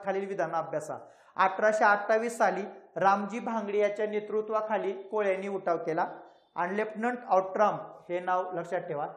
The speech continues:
तर या इंग्रज अधिकाऱ्याने हा उठाव मोडून काढला. तर योग्य विधान ओळखा, कोणतं विधान बरोबर आहे. तर खाली तुम्हाला दिले चार option, त्या चार ऑप्शनपैकी ओळखा.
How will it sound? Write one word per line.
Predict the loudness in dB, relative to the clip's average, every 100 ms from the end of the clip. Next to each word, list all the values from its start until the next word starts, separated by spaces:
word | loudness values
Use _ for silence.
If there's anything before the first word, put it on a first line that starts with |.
| -18 _ -2
तर | 0
या | 2
इंग्रज | 0 -2 -2 2
अधिकाऱ्याने | 2 2 2 2 4 0
हा | -2 0
उठाव | -2 0 -2
मोडून | 0 -4 -2
काढला. | -2 -4
तर | -4 -2
योग्य | -2 0
विधान | -4 -4 -2
ओळखा, | -2 -4 -8 -14 -20 _ _
कोणतं | -10 -10 -8
विधान | -8 -6 -8 -4
बरोबर | -4 -2 -6
आहे. | -10 -18 _ _ _ _ _ _ _ _
तर | -6
खाली | -4 -4
तुम्हाला | -6 -4 -6
दिले | -6 -6
चार | -4 0 0
option, | 0 -2 -4
त्या | -4 -8 -12 -4
चार | -2
ऑप्शनपैकी | -2 -6 -10 -8 -10 -8 -2
ओळखा. | 0 0 0